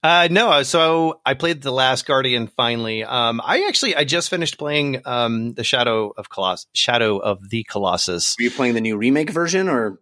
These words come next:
Speaker 1: I, yes. So
Speaker 2: Yeah.
Speaker 1: a long time ago when I bought that game, um, I normally don't, I don't get this with games, but for some reason, the frame rate on the P S two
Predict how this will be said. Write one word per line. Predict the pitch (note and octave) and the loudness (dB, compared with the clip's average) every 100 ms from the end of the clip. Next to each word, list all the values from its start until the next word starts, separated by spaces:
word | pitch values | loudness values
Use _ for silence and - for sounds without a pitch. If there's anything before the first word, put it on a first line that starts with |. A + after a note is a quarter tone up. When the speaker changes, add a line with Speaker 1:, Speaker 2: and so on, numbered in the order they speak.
| - | -4
Speaker 1:
I, | B2+ B2 B2 | 0 0 -2
yes. | A#2+ B2 C#3 D3 G#2 - - | -2 0 2 2 2 -2 -4
So | - D#3 | 0 0
Speaker 2:
Yeah. | - | 0
Speaker 1:
a | B2 | -4
long | B2 C3+ D3 D#3 F3 F3+ | -8 -4 2 2 2 0
time | F3+ E3+ E3 | 0 0 0
ago | C#3+ B2+ | 0 0
when | A#2 | 0
I | A#2+ | -2
bought | C3 C3 | -2 -2
that | C3 A#2 | 0 0
game, | A#2+ A#2+ A#2 G#2+ G2+ A#2+ | 0 0 0 -2 -4 -4
um, | A#2 A#2 | -4 0
I | D3+ | 0
normally | D#3+ F#3 G#3+ F#3+ | 2 2 2 0
don't, | C3+ C#3 D3 D3 _ _ _ _ _ _ _ | 0 0 0 -4 _ _ _ _ _ _ _
I | C3 | -4
don't | A#2 C#3 C#3 A2+ - | 0 0 0 -4 -4
get | C3 - | -4 -2
this | C3+ A#2+ - - - A2+ | -2 -2 -2 -6 -8 -6
with | A2+ - _ - | -6 -6 _ -2
games, | B2 B2+ D#3+ D3+ | 0 0 -2 -4
but | - A#2 | -2 -4
for | - C3 | -4 -2
some | - - D3 C#3+ | 0 2 2 0
reason, | C3 C#3 A#2 A2+ G#2 - - - - | 0 0 0 -2 -2 -6 -16 -10 -4
the | A2+ | -4
frame | - A2+ B2 C3 | -4 0 2 4
rate | A2+ G2+ - | 2 0 -2
on | G2 G2 | -4 -4
the | G2+ _ _ | -6 _ _
P | - B2+ | -4 -2
S | G2+ - | 0 0
two | B2 A2+ G2+ F#2 | 0 0 0 -4